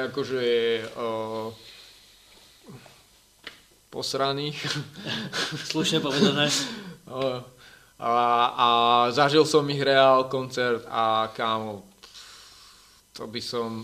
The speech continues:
Speaker 1: jak to z fabriky vychádza, tak rovno do kan-, do kontajnera. Ako to, ne,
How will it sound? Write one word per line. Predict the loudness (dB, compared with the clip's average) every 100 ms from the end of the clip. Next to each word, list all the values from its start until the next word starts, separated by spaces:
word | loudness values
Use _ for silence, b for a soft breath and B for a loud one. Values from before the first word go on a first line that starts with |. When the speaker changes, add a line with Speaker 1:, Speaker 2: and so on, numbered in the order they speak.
| -6
Speaker 1:
jak | -2 -2 -4
to |
z | -4
fabriky | 0 0 0 -6 -8
vychádza, | -6 -2 -2 -2
tak | -4 -4
rovno | -4 -4
do | -6
kan-, | -8 -10 -12
do | -12 -14
kontajnera. | -12 -14 -12 -12 -14 -16 -20 _
Ako | -20 -18 -18 -20
to, | -18 -14 -12 -12 -14 -14 -18 -20 -20 -20 -20 -20 -20 -20
ne, | -14 -12